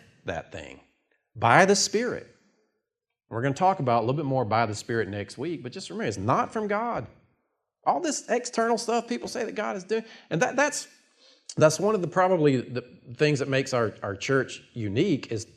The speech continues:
taking that stance and that perspective. And, and it creates some pushback. But man, I'm telling you, it's the goodness of God that draws people to repentance.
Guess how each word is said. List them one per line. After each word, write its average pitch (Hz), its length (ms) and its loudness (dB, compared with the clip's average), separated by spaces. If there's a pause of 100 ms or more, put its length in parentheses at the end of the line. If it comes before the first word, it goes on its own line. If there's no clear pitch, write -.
taking 135 360 0
that 107 160 -6
stance 113 300 -6
and 98 100 -8
that 95 140 -6
perspective. 98 720 -6 (1600)
And, 135 160 0
and 151 260 0
it 143 220 -2
creates 156 460 4
some 113 180 -2
pushback. 104 720 -2 (540)
But 175 160 -6
man, 247 240 -4
I'm 254 120 -8
telling 262 320 -4
you, 113 60 -2
it's 151 160 -4
the 147 100 -4
goodness 170 580 4
of 120 140 -2
God 120 280 0
that 95 120 -6
draws 104 280 2
people 95 280 -6
to 98 140 -12
repentance. - 680 -12